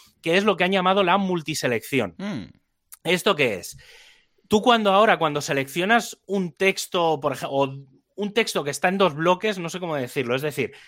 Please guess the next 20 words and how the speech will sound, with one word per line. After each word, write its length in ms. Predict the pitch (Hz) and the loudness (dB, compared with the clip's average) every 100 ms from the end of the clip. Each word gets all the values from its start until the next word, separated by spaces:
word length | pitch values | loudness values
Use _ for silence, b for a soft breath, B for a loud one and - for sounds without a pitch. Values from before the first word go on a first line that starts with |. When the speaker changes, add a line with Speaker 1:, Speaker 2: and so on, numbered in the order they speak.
| B - | B 0
Speaker 1:
tienes 300 | 196 233 214 | 2 2 2
dos 160 | 196 | 0
bloques 320 | 190 214 226 | 2 2 2
de 120 | 190 139 | 0 0
párrafo, 520 | 123 110 110 123 107 | 0 0 -2 -6 -4
por 140 | 117 | -4
ejemplo, 500 | 117 120 104 101 85 B B B | -4 -6 -8 -10 -14 B B B
y 120 | 180 170 | -4 0
seleccionas 680 | 156 143 - 202 190 131 | 2 2 2 2 2 0
desde 220 | 143 135 143 | -2 0 2
la 120 | 143 | 2
mitad 340 | 147 139 190 | 0 4 4
de 120 | 208 196 | 4 2
un 380 | 190 185 175 | 0 -2 -4
párrafo 640 | - 208 220 233 - 262 269 | 4 4 4 0 2 0 0
hasta 300 | 170 - 160 | -6 -2 0
la 120 | 151 | 0
mitad 340 | 151 135 175 180 | -2 2 2 4
del 160 | 147 | 2
otro 340 | 117 - 90 | 0 -4 -12